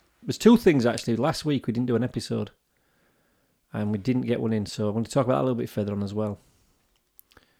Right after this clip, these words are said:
Because the reason I thought we'd talk about celebrations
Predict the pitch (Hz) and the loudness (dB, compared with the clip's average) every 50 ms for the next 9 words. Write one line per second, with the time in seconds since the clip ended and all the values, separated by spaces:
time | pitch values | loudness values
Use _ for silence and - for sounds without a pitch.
0 | _ _ _ _ _ _ - 107 - - - 170 175 135 113 104 101 104 104 107 | _ _ _ _ _ _ -8 -8 -6 -2 0 2 4 6 6 6 6 4 4 6
1 | 120 139 127 127 147 180 190 190 151 180 165 143 131 147 131 120 120 113 - - | 4 4 4 4 2 4 4 2 2 2 2 2 2 2 2 2 2 0 0 0
2 | 120 113 95 107 104 104 95 - - - 147 190 214 - - | -2 0 0 0 -2 -2 -4 -6 -8 -8 -8 -8 -8 -10 -14